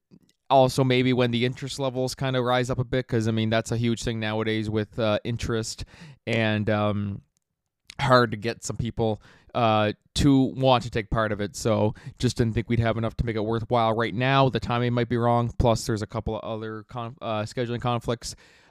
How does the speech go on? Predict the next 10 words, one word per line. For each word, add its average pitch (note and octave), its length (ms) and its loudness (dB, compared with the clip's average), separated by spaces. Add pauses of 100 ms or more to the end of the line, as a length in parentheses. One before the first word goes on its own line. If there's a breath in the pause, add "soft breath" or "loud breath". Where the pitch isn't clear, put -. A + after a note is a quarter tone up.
(100)
uh, A#2 280 8
around B2 280 4
that A#2+ 120 -2
time. A#2+ 360 0 (160 soft breath)
So C3 320 10
we D3 200 8
will A3 160 12
do F3 260 6
it F3 180 4
eventually. D3 580 0